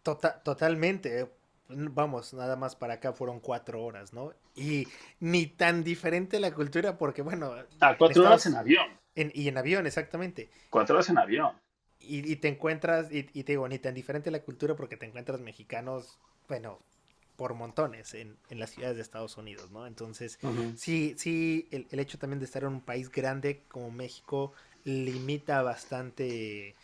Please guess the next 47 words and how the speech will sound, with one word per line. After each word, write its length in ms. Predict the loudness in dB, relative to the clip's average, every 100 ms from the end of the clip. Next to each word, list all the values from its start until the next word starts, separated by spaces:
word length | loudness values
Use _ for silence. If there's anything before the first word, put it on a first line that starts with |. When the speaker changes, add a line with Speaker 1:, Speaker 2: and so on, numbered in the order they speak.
| -20 _ _
Speaker 1:
el 160 | -10 -8
poderse 420 | -6 -6 -6 -6
mover 280 | -6 -6 -6
de 80 | -8
un 100 | -8
lado 160 | -6
a 40 | -6
otro. 300 | -8 -10 -18 _ _ -14
Te-, 140 | -12
tienes 340 | -12 -12 -10 -10
razón. 300 | -8 -8 -8 _ _ -10
¿A 60 | -6
cuánto 260 | -2 -4
estás 280 | -2 -4 -4
en 60 | -4
el 140 | -6
tren 220 | -4 -4 -2
de, 200 | -2 -4
de 140 | -6
Londres 380 | -6 -4 -6 -6
a, 240 | -6 -6 -10
a 220 | -12 -8
París? 520 | -6 -6 -8 -12 -16 _ _ _ _ _ _ _ -14
Speaker 2:
No 260 | -10 -8
sé, 320 | -2 4 4
como 200 | 4 0 2
unas 240 | 2 2
dos 240 | 2 2
horas, 260 | 2 4 2
tal 180 | 0 0
vez, 220 | 0 0
dos 180 | -2 -2
horas 200 | -4 -4
y 40 |
media. 380 | -2 4 4 2
Speaker 1:
Ahí 200 | -8 -6
está, 460 | -6 -4 -8 -8 -14 -18
o 180 | -12 -8
un 180 | -6 -6
vuelo 360 | -2 0 0 -2
es 140 | -2
Speaker 2:
En 100 | -2
Speaker 1:
una 40 | 2
Speaker 2:
tren. 240 | 2 2
Speaker 1:
hora, 260 | 0 -4 -6
¿no? 280 | -10 -12 -14
Entonces, 600 | -16 -16 -16 -16 -16 -16